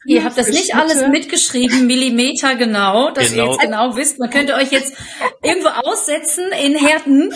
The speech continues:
Speaker 1: und ihr würdet genau wissen, wo es nach Westerhold geht.
Speaker 2: Hey,
Speaker 1: Das
Speaker 2: klar.
Speaker 1: hättet, hättet ihr
Speaker 3: Mal
Speaker 1: kein
Speaker 3: sagen,
Speaker 1: Problem.
Speaker 3: also,
Speaker 2: Ah, nee,
Speaker 3: das, das
Speaker 2: natürlich.
Speaker 3: war ja, äh, beabsichtigt mit diesen <laughs> du-, durchaus sinnvollen und immer zielführenden Autofahrten.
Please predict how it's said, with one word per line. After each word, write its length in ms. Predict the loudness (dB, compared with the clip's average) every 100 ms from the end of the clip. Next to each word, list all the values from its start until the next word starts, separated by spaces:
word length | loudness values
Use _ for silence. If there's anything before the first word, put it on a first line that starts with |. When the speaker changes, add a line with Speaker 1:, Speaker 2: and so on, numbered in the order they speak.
| 0
Speaker 1:
und 80 | 0
ihr 140 | 2
würdet 240 | -2 -4
genau 480 | -4 0 2 2 0
wissen, 340 | 0 -2 -2 -4
wo 60 |
es 100 | -4
nach 140 | -2 -2
Westerhold 520 | 0 0 -2 -4 -6
geht. 200 | -12 -6
Speaker 2:
Hey, 260 | -2 -2 -2
Speaker 1:
Das 80 | 0
Speaker 2:
klar. 140 | 2 2
Speaker 1:
hättet, 60 | 2
hättet 200 | -2 0
ihr 60 | -2
Speaker 3:
Mal 60 |
Speaker 1:
kein 80 | -2
Speaker 3:
sagen, 200 | -2 -2
Speaker 1:
Problem. 240 | 0 -2 -4
Speaker 3:
also, 320 | -2 0 2
Speaker 2:
Ah, 40 | 2
nee, 100 | 2
Speaker 3:
das, 340 | 2 -2 -6 -4
das 100 | -2 -2
Speaker 2:
natürlich. 220 | -2 -2
Speaker 3:
war 120 | -2 -2
ja, 240 | -2 -4
äh, 240 | -8 -18 -16
beabsichtigt 600 | -8 -8 -6 -8 -4 -6 -4
mit 180 | -6 -6
diesen 480 | -6 -8 -12 -20 _
<laughs> 100 | -16
du-, 80 | -16
durchaus 400 | -8 -6 -4 -4
sinnvollen 600 | -6 -8 -6 -2 -2 -2
und 140 | -8 -12
immer 280 | -8 -8 -8
zielführenden 800 | -14 -20 -16 -10 -8 -8 -10
Autofahrten. 720 | -8 -8 -10 -10 -8 -8 -10